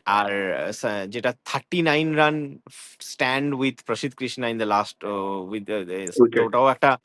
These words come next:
Speaker 1: মানে খুব উম, একটা মানে ইন্টারেস্টিং phase of play ছিল।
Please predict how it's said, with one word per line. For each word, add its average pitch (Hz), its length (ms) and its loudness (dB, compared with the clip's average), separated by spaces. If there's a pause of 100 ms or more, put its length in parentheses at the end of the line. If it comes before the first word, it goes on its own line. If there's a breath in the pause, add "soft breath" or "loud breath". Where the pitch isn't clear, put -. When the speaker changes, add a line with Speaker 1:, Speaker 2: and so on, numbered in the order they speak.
(400 loud breath)
Speaker 1:
মানে 107 520 -4
খুব 117 240 -10
উম, 101 460 -8
একটা 101 240 -4
মানে 110 320 -2
ইন্টারেস্টিং 147 520 -2
phase 123 300 0
of - 320 -2
play 113 180 2
ছিল। 113 260 -4